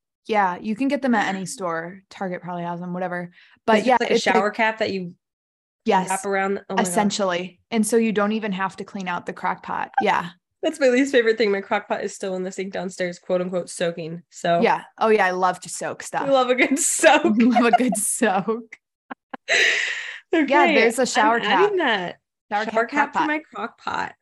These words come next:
Speaker 1: Mm-hmm. Love that.
Speaker 2: Okay.
Speaker 1: Um, heck yes to that. I guess these are all heck yeses <laughs> as well, I guess you could say.
Speaker 2: <laughs> True, but they're like,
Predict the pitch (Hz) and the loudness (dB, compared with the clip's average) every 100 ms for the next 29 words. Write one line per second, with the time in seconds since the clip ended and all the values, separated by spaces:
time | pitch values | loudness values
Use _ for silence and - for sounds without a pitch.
0 | _ _ _ _ _ 208 208 202 247 311 | _ _ _ _ _ -6 -4 -2 -4 -8
1 | 233 190 185 - - _ - - - 240 | -4 -4 -2 -6 -6 _ -20 -20 -12 -2
2 | 220 214 208 202 196 202 - 220 226 262 | 0 2 2 0 -6 -8 -12 -10 -4 -4
3 | 247 - 196 175 196 220 185 - _ _ | -4 -6 -6 -2 -2 0 -2 -4 _ _
4 | _ _ - 220 302 320 440 349 - 214 | _ _ -4 0 0 0 0 2 4 4
5 | 214 214 220 - _ - 202 196 180 202 | 4 2 -4 -10 _ -12 -8 -6 -4 -2
6 | 175 226 - 247 196 180 180 175 - 285 | 0 0 0 0 -4 -4 -4 0 2 2
7 | - 233 - - 240 - 240 240 262 262 | -4 -12 -12 -14 -14 -12 -12 -4 -2 0
8 | 233 262 - - - 427 392 381 - - | -2 -2 -4 -8 -8 -8 -6 -6 -6 -8
9 | - 349 330 247 277 277 285 277 254 233 | 0 2 4 2 2 2 2 2 2 2
10 | 226 | -2